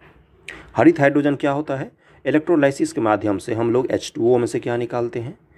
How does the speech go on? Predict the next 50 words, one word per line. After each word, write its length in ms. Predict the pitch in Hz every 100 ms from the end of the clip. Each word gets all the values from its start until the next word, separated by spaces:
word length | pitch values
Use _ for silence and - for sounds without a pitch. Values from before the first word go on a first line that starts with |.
| - _
इसमें 240 | - 180 165
से 120 | 117
हम 160 | 107 -
एच 180 | 107 -
टू 100 | 123
निकाल 320 | 98 92 82
लेते 200 | 80 -
हैं, 60 | 92
हाइड्रोजन 360 | 104 101 98
निकालते 380 | 87 - 90 -
हैं। 40 |
इलेक्ट्रोलाइसिस, 680 | 127 123 151 117 107 - -
कौन 200 | - 117
सी 100 | 113
प्रक्रिया? 460 | - 120 123 123 180 - - -
इलेक्ट्रोलाइसिस। 840 | 120 123 - 139 101 90 - - - - - -
इलेक्ट्रोलाइसिस 680 | - 160 165 196 143 143 208
प्रक्रिया 400 | - 151 156 160 156
के 100 | 156
लिए 80 |
भी 80 | 151
हम 180 | 135 143
अगर 200 | 139 139
ग्रीन 300 | 98 113 156
ही 160 | 170 185
एनर्जी 320 | 160 131 131
का 100 | 131
प्रयोग 320 | - 113 104
करते 260 | 104 90 95
हैं 220 | 90 135 - - - -
तो 60 |
क्या 260 | - 127 127
कहलाता 400 | - 120 120 120
है 80 | 120
ये? 140 | 165
हरित 320 | 104 110 151 110 101
हाइड्रोजन 580 | 95 92 95 92 87 87
कहलाता 440 | 90 87 82 -
है। 200 | - - _ _
ओके, 200 | 104 135 - - - - _ - -
हरित 240 | - 117 117
हाइड्रोजन 360 | 95 87 90 92
यानी 180 | 113
कि 60 | 123
पूरे 240 | - 139 202
प्रक्रिया 400 | 156 151 117 120
में 100 | 151
कहीं 240 | 127 151
भी 100 | 151
कोई 300 | - 101 123